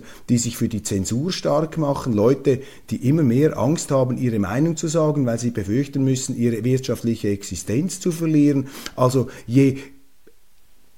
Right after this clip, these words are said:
giftiger und je aggressiver von Werten gesprochen wird in unserer Gesellschaft, desto weniger wert sind diese Werte,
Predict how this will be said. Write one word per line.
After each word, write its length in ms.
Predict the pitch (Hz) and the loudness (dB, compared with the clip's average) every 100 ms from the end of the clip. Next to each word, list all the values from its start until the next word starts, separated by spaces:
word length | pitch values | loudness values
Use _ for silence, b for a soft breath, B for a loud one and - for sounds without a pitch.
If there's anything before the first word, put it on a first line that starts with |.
| - - - | -20 -20 2
giftiger 600 | 214 240 233 - 208 202 | 6 8 6 -2 2 2
und 140 | 160 | 4
je 140 | 156 156 | 2 4
aggressiver 760 | 156 147 127 - 208 247 233 | 2 2 0 0 2 2 0
von 240 | 151 139 127 | -2 2 4
Werten 380 | 165 196 - 143 | 4 4 2 0
gesprochen 580 | 131 135 196 208 226 | 0 2 2 2 2
wird 340 | 214 156 - - B B - | 4 4 2 -8 B B 0
in 160 | 190 180 | 4 6
unserer 400 | 180 180 180 175 | 6 4 2 2
Gesellschaft, 760 | 175 165 175 180 214 - - B B | 0 0 0 0 -4 -4 -12 B B
desto 340 | 139 135 135 113 | 2 4 2 2
weniger 480 | 127 123 120 110 98 | 4 4 2 -2 0
wert 420 | 151 202 - - b | 0 0 -6 -16 b
sind 460 | - 151 165 - - | 0 2 2 -2 -2
diese 320 | 160 156 170 | 0 0 2
Werte, 480 | 202 143 127 104 | 2 2 -2 -6